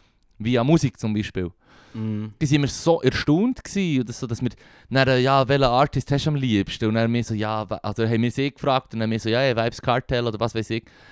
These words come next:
Speaker 1: Hure erstaunt gewesen, so, wow, wow, noch nie einen gesehen
Speaker 2: Ja.
Speaker 1: von, von, von, vom Ausland, der das Shit so kennt, quasi.
Speaker 2: Mhm.
Speaker 1: Oder die meisten Leute, die sie aus dem Ausland kennen, sind Leute, die jamaikanische Wurzeln haben, die halt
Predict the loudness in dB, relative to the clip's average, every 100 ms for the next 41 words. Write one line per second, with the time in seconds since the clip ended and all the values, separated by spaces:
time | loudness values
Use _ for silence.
0 | -20 -4 6 8 10 10 10 8 6 2
1 | 2 -4 -4 0 2 6 8 8 6 4
2 | 4 4 2 0 2 2 2 0 -2 -4
3 | -2 0 -2 -4 _ -20 _ _ _ -18
4 | -18 -16 -2 4 4 4 2 0 2 0
5 | 0 0 2 0 -2 0 -2 0 2 2
6 | 0 2 2 0 -2 -2 -2 2 2 0
7 | -4 -20 _ -8 -4 -2 -4 -10 -12 _
8 | _ _ _ _ _ _ -10 -8 -10 -10
9 | -6 -4 -2 -2 -4 -4 -6 -4 -4 -6
10 | -8 -8 -8 -6 -8 -6 -4 -2 -2 -4
11 | -6 -6 -4 -2 -4 -2 -2 -2 -4 -4
12 | -4 -2 -2